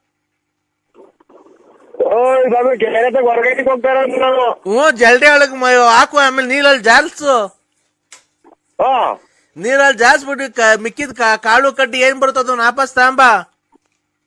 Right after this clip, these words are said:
Speaker 1: ಏನ್, ಏನ್ರಾಗೆ?
Speaker 2: ಅದೇ ಜಲ್ಡೆ ಒಳಗೆ ಕಕ್ಕ ಮಾಡು.
Speaker 1: ಹಾ.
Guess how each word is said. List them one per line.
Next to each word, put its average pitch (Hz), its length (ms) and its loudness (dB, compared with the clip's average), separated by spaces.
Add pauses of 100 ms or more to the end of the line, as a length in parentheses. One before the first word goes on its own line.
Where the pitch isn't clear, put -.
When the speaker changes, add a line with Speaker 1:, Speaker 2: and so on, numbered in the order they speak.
Speaker 1:
ಏನ್, 196 160 0
ಏನ್ರಾಗೆ? 202 580 -2 (500)
Speaker 2:
ಅದೇ 214 560 -2 (320)
ಜಲ್ಡೆ 202 360 2
ಒಳಗೆ 269 460 2
ಕಕ್ಕ 220 300 -4
ಮಾಡು. 262 560 0 (880)
Speaker 1:
ಹಾ. 214 320 -2